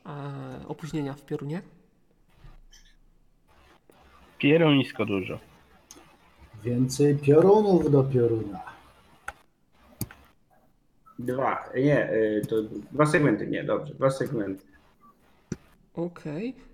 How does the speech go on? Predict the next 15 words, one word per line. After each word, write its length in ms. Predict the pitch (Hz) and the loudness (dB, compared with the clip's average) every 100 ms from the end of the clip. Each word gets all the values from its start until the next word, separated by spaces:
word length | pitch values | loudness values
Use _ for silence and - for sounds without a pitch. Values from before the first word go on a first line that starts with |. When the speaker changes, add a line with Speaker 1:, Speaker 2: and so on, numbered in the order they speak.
| _ 170 | _ -12
Speaker 1:
E, 80 | |
a 120 | - - | -8 -8
opóźnienie 480 | 170 180 175 170 | -4 -2 0 -2
w 60 | 165 | -4
strzale 440 | - - 160 156 | -14 -10 -6 -6
z 60 | 156 | -6
łuku? 360 | 151 - 185 254 - _ _ _ _ _ _ _ _ _ - - _ _ - _ _ _ _ - - _ _ _ - _ _ _ _ _ _ - | -10 -6 -6 -6 -16 _ _ _ _ _ _ _ _ _ -20 -20 _ _ -14 _ _ _ _ -20 -20 _ _ _ -20 _ _ _ _ _ _ -2
Speaker 4:
Hołd 220 | 180 143 | 0 4
zawsze 260 | 135 143 | 2 2
pamiętał. 480 | - 113 113 101 123 | 0 -2 -2 0 2
Ile 160 | 175 131 | 4 2
to 120 | 113 | 0
było? 260 | 101 92 - - - | -2 -4 -4 -14 -18
Trzy? 380 | - 170 208 - - - 117 - _ - - - - - | -4 -2 -2 -8 -12 -12 -14 -18 _ -20 -20 -12 -8 -4
Speaker 2:
Hołd 140 | 123 | -4